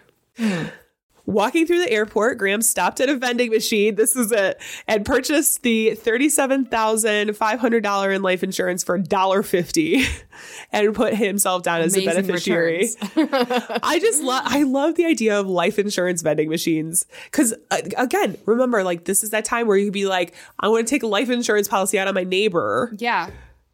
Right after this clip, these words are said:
Speaker 2: You
Speaker 1: It was
Speaker 2: know?
Speaker 1: lawless. <laughs>
Speaker 2: Nobody gave a shit. You just did it. And then all of a
Speaker 1: Mm-hmm.
Speaker 2: sudden they turn out dead and then you get money.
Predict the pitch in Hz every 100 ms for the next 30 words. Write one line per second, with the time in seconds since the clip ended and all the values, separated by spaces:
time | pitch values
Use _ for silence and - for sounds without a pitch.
0 | _ - 208 208 208 214 220 214 226 208
1 | 165 165 - - - - 285 285 277 220
2 | 226 277 269 214 220 233 247 - 214 226
3 | 220 226 196 160 170 208 185 202 185 185
4 | 180 - 180 185 247 208 190 180 190 185
5 | 175 165 220 202 220 226 247 247 269 302
6 | 403 392 180 175